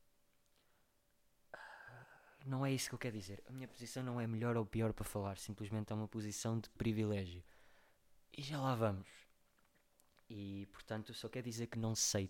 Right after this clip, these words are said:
tudo, não tenho toda a informação, nem a abs-, informação absoluta sobre este assunto. Ah, portanto, estou já aqui a dar o meu pedido de desculpas, que é algo que eu raramente faço, dia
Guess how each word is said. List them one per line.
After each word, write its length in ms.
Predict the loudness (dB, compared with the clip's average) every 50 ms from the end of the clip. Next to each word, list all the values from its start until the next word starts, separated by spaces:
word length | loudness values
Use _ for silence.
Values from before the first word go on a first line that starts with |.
| -4 -8
tudo, 280 | -8 -6 -6 -4 -2 -2
não 120 | -4 -4
tenho 220 | -4 -4 -6 -6 -8 -8
toda 200 | -6 -4 -2 -2
a 40 | -2
informação, 640 | -4 -4 -6 -6 -6 -6 -6 -6 -6 -6 -4 -4
nem 180 | -4 -4 -4 -4
a 40 | -6
abs-, 420 | -8 -10 -14 -16 -16 -16 -16 -10 -6
informação 680 | -6 -6 -6 -4 -4 -2 0 0 -2 0 0 2 2
absoluta 600 | 2 0 -2 -2 -2 0 2 2 2 2 0 -2
sobre 320 | -2 -2 -2 -2 -2 -2
este 200 | -6 -6 -8 -12
assunto. 560 | -12 -12 -10 -8 -6 -6 -6 -6 -10 -14 -20 -20 -20 -20 -20 -20 -20 -20 -20 -20 -20 -20 -20 -20 -20 _ _ _ _ _ _ _ _ _ _ _ _ _ -8
Ah, 160 | -6 -4 -4 -4
portanto, 340 | -6 -6 0 2 2 2
estou 240 | 2 0 0 0 0
já 180 | 2 4 4 2
aqui 380 | 2 0 -4 -6 -4 -4 -4
a 80 | -4 -6
dar 180 | -6 -8 -8 -8
o 60 | -10
meu 160 | -10 -12 -12
pedido 280 | -14 -14 -10 -8 -8 -8
de 60 | -8 -10
desculpas, 500 | -16 -12 -8 -8 -8 -8 -8 -12 -12 -12
que 160 | -10 -8 -6
é 20 |
algo 160 | -6 -6 -6 -10 -12
que 80 | -12
eu 80 | -12 -8
raramente 500 | -4 0 0 0 0 0 -4 -6 -8 -10 -10
faço, 340 | -10 -8 -8 -8 -10 -12 -6
dia 240 | -2 0 0 0